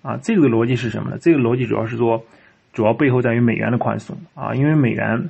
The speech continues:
主要是靠美联储啊做一些，做这个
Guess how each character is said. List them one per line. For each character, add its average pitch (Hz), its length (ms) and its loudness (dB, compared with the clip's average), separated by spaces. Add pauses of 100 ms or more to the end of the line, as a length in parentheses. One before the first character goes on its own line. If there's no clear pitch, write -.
(120)
主 113 100 -8
要 107 100 -2
是 113 80 -8
靠 131 140 0
美 110 120 0
联 113 200 0
储 - 300 -10
啊 127 240 -10 (100)
做 113 160 -2
一 104 40 -4
些， 107 180 -4 (300)
做 107 160 -4
这 101 80 -4
个 - 240 -6